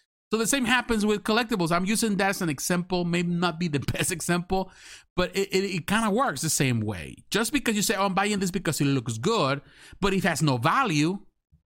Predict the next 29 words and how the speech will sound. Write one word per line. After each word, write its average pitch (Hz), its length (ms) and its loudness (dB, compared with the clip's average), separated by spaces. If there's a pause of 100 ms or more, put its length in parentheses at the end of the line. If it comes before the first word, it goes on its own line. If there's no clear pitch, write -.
(300)
then 185 180 2
what 214 160 2
is 233 120 -2
it - 40 -4
that 208 100 0
you 196 60 0
put 214 140 -2
in 202 120 0
your 185 100 -2
collection 165 600 -2
just 185 320 -4
to, 165 240 -2 (640)
there, 175 280 2
you, 123 220 -2
you 160 160 0
lost 147 400 -2
money. 127 460 -2 (360)
At 151 100 0
the 175 80 2
end 233 140 2
of - 0 -
the 170 120 -2
day, 175 380 0
any 180 220 0
collectible 156 560 -4
is 139 120 -4
about 127 300 -2
investing 113 560 -4
money. 147 260 2